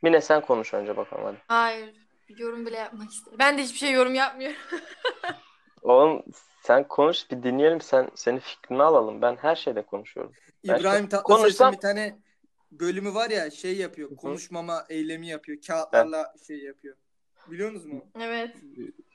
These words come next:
Speaker 1: Yok.
Speaker 3: Mine, Mine de aynı onun gibi. <laughs>
Speaker 1: Mine
Speaker 3: Evet.
Speaker 1: hadi bir yorumda bulun sen. Sonra ben girişeceğim içine zaten.
Speaker 2: Ya bilemiyorum şimdi.
Speaker 1: Kardeşim ben giriyorum ya.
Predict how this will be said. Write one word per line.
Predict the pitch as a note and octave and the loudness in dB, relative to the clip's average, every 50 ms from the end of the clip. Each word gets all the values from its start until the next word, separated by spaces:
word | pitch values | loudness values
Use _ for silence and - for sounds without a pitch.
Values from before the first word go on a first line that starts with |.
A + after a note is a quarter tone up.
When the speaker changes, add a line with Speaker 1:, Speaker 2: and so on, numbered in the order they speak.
| _ _ _ - | _ _ _ -10
Speaker 1:
Yok. | B2 B2 A2+ _ - - - _ _ - | -10 -10 -10 _ -18 -20 -20 _ _ -20
Speaker 3:
Mine, | D#3+ D#3 D#3+ E3+ E3+ F3 F#3+ F#3+ F#3+ F#3 - - | -18 -14 -12 -10 -4 -2 0 0 0 -2 -6 -16
Mine | F3+ E3+ F3 F3+ G3 G3 | -16 -12 -8 -6 -4 -2
de | G3 | -2
aynı | F#3 F3+ F#3 F#3 F3+ F3 | -2 -2 -4 -4 -6 -8
onun | F3+ F3+ F3+ F3+ E3+ | -10 -10 -12 -12 -12
gibi. | D3+ C3+ C3 _ _ _ _ _ _ _ _ _ _ - - - | -14 -16 -18 _ _ _ _ _ _ _ _ _ _ -18 -10 -6
<laughs> | D#4+ D#4 - G#4+ - - A#4 A#4 A4+ - A4 - - A4 A4 - - - - _ _ _ _ - _ _ _ _ - - - _ _ _ _ _ _ _ _ _ _ - - - - - - _ _ _ _ _ _ _ _ _ _ - | -4 0 0 0 0 2 0 -2 0 -2 -6 -4 -4 -8 -8 -8 -14 -16 -16 _ _ _ _ -20 _ _ _ _ -20 -20 -20 _ _ _ _ _ _ _ _ _ _ -20 -20 -20 -20 -20 -20 _ _ _ _ _ _ _ _ _ _ -2
Speaker 1:
Mine | C3+ C#3 C3+ | 0 2 4
Speaker 3:
Evet. | B2 | 6
Speaker 1:
hadi | C3 B2+ A#2+ G#2 G2+ | 4 4 2 0 -2
bir | B2 B2 A#2+ _ _ _ - | -2 -2 -2 _ _ _ -2
yorumda | B2+ C3 C3 B2 B2 B2 B2 A#2+ | 2 4 4 4 4 4 2 2
bulun | A#2 A2 A2 A#2 | 2 0 -8 -8
sen. | - - A#2+ - - _ | -2 -2 -2 -2 -2 _
Sonra | - - C#3+ C3+ C3+ C3 | 0 4 4 6 6 8
ben | C3 C3+ C3 B2+ - _ _ _ - A#2+ | 8 6 6 4 0 _ _ _ -14 -10
girişeceğim | B2+ C3 B2+ A#2+ - - - B2 B2+ B2 | -4 -4 -4 -4 -4 -6 0 2 2 2
içine | B2 - - G#2 A2 G#2+ | 2 -2 -8 -8 -6 -4
zaten. | A2 G#2 G#2+ _ _ _ _ _ - - | -4 -6 -6 _ _ _ _ _ -20 -12
Speaker 2:
Ya | - G#3+ G#3+ G#3 G3 G3 F#3+ F#3 F3+ _ _ _ - _ _ _ _ _ | -6 -4 -2 -2 -2 -4 -8 -14 -18 _ _ _ -20 _ _ _ _ _
bilemiyorum | - G3+ G#3 G#3+ A3 G#3+ G#3 G3+ G3 G3+ | -14 -12 -12 -10 -10 -12 -12 -12 -12 -14
şimdi. | G3 - - - F#3+ F#3+ F#3+ G3 G3+ G3+ G3+ _ _ _ _ _ _ _ _ _ _ _ _ _ _ | -16 -18 -18 -18 -16 -14 -12 -12 -12 -14 -18 _ _ _ _ _ _ _ _ _ _ _ _ _ _
Speaker 1:
Kardeşim | - - - - F3 D3+ D3 - - E3 - - - | -4 0 2 4 4 4 2 0 -2 -8 -6 2 2
ben | F#3 G3+ F3+ - D#3+ | 2 2 2 0 0
giriyorum | D3+ E3+ E3+ E3 C#3 A#2+ A2+ A2+ A#2 | 2 6 6 6 6 6 4 -2 -4
ya. | A2 - | -4 -6